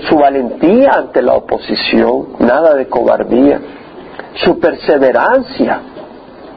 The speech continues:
mañana, tarde y noche, jamás sin murmurar por las dificultades. Para empezar, una vez recibió el Espíritu Santo cuando fue bautizado,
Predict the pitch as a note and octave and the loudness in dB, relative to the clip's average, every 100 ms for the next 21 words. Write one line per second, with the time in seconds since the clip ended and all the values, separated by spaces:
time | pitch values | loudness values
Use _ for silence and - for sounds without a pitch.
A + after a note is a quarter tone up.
0 | - - - - - G#2 A2 C#3 D#3+ D#3 | -20 -20 -20 -20 -4 0 2 2 2 0
1 | - D3+ D#3 C#3 C#3+ A3 A3 C#3+ F3+ A3 | 2 2 2 2 2 2 0 0 0 0
2 | B3 B3 A3+ A3 A3+ G#3 G#3+ A3 B3 A3+ | 0 2 2 4 4 4 4 4 2 0
3 | F3 - D3+ D#3+ D#3 D#3 C#3+ - B2+ C3+ | 0 0 -2 -2 -2 0 0 0 2 0
4 | - - - - - - - - - - | -4 -8 -16 -18 -18 -20 -20 -20 -20 -20
5 | - - - - - - - - B2 A#2+ | -20 -20 -20 -20 -20 -20 -20 -2 0 0
6 | - A#2+ - F3 A3 E3+ F3 E3 - D3+ | 0 -2 2 2 4 4 2 2 2 4
7 | D3 C#3 D#3 C3+ - A#2+ C3 C3+ C#3+ B2 | 4 2 0 0 0 -2 0 0 0 -2
8 | A#2 A2 A#2+ C3 A#2 A2 A2 - A3 A3+ | 0 -2 0 2 2 0 -2 2 4 2